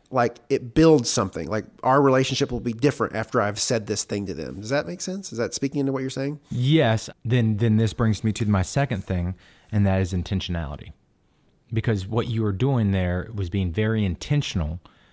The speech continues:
Speaker 2: about encouraging someone. And I can be, I can be an encourager, but the intentionality of what you just described is a whole nother level that I wanna get to.
Speaker 1: It involves listening more.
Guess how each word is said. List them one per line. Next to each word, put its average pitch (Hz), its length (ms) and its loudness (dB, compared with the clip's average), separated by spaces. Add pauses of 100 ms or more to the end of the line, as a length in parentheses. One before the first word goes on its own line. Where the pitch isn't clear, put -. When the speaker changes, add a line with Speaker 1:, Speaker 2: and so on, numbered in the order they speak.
(540)
Speaker 2:
about 101 500 0
encouraging 98 720 0
someone. 85 300 -2
And 98 240 -2
I 110 80 0
can 117 160 0
be, 95 240 0 (180)
I 110 80 -2
can 104 220 -2
be 98 100 2
an 87 80 0
encourager, 87 880 0 (640)
but 107 160 0
the 110 100 4
intentionality 107 800 2
of 87 120 -2
what 98 160 0
you 104 180 0
just 95 240 -6
described 92 840 -4 (880)
is 98 100 -2
a 101 60 0
whole 120 260 0
nother 92 300 2
level 85 420 -2 (320)
that 98 140 0
I 95 60 2
wanna 90 200 0
get 104 240 -4
to. - 220 -8 (180)
Speaker 1:
It 120 120 2
involves 131 540 2 (840)
listening 135 600 2
more. 98 340 0